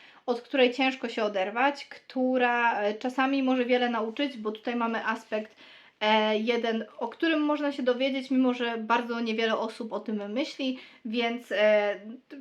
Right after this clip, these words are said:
to jest młodzieżówka, myślę, po którą wiele osób, które z tego grona jakby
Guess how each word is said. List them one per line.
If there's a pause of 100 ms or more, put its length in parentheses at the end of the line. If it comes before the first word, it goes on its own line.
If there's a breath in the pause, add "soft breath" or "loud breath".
to
jest
młodzieżówka,
myślę,
po
którą
wiele
osób, (220 soft breath)
które
z
tego
grona
jakby